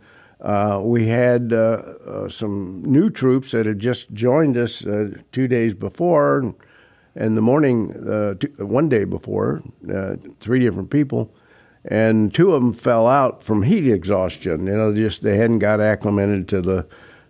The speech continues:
to the environment over there. So they, they were a burden, and we needed to get 'em back to the rear where they could get treatment. So, uh, uh, we set up a hasty, uh, L Z, and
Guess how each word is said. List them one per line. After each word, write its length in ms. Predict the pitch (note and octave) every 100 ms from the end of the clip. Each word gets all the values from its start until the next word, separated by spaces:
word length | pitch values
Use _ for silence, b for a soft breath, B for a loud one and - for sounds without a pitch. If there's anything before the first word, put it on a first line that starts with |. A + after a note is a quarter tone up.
| _ -
to 140 | F#2+
the 200 | F#2 F#2
environment 600 | F2+ F#2 G2+ F#2+ F2+ -
over 240 | D2+ D2+
there. 200 | D#2+ -
So 480 | - G2 F#2+ F#2+ F2 -
they, 200 | A2+ A2
they 380 | G2+ F#2 G#2 G2+
were 220 | G2 F#2+
a 60 |
burden, 440 | F2+ G#2+ G#2+ F#2+ F2+
and 120 | F#2+
we 80 | G2+
needed 280 | G#2 G2 F#2+
to 60 | F#2+
get 200 | G#2+ G2+
'em 160 | G2+
back 360 | G2 G2 G2 -
to 80 | G2
the 120 | F#2
rear 580 | F#2+ G#2+ A2 A2 G#2 G#2 B B B
where 200 | - G2
they 160 | G2 G2+
could 220 | - F#2
get 200 | G2+ A2
treatment. 640 | - B2 G#2 G2+ G#2+ G#2+ - b b _
So, 560 | - A2 G#2+ G#2+ F#2 -
uh, 840 | G2 G#2 G2 F#2+ F#2+ F2+ G2+ G#2+ G2+
uh, 440 | G#2 F#2 F2+ E2+
we 260 | - G2+ G#2+
set 220 | - B2+
up 140 | A#2
a 80 | G2+
hasty, 680 | F#2 B2 G#2+ - A2 A2 F2+
uh, 140 | -
L 240 | G#2+ A2+ G#2+
Z, 560 | F#2+ B2+ C3+ C3+ B2 b b b b b _
and 460 | - G#2+ G2+ G2